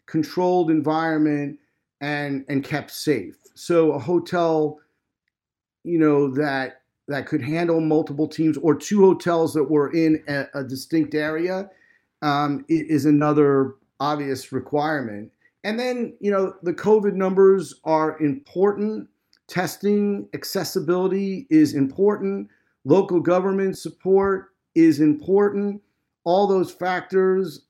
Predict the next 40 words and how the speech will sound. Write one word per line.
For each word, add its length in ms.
uh, 220
uh, 160
you 120
know, 140
and, 280
and 320
God 260
bless 380
my 380
team 640
at 180
the, 320
the 180
league, 480
led 180
by 140
Dean 220
Matsuzaki. 920
I 60
mean, 160
they 160
are 160
on 420
hundreds 640
of 100
phone 300
calls. 500
Our 100
medical 580
team 380
at 80
the 180
N 140
H 300
L, 340
incredible. 1120
Um, 400
they've 300
been 180
on 380